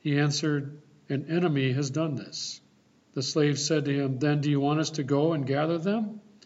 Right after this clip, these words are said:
But he replied, 'No, for in gathering the weeds, you would uproot the wheat along with them. Let both grow together until the harvest.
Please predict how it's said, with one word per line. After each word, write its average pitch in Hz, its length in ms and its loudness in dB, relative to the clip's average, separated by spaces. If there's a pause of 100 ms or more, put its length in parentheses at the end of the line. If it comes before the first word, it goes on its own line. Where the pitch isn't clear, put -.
(500)
But 139 100 0
he 156 120 4
replied, 147 600 0
'No, 147 400 -2 (500)
for 143 140 0
in 135 100 2
gathering 160 480 4
the 143 100 2
weeds, 170 520 2 (920)
you 147 100 2
would 143 140 4
uproot 160 440 2
the 160 100 0
wheat 156 360 0
along 151 380 -2
with 170 220 -2
them. 113 260 -6 (1000)
Let 151 240 0
both 175 320 2
grow 165 220 4
together 156 500 0
until 147 280 -2
the 135 120 -2
harvest. 127 680 -2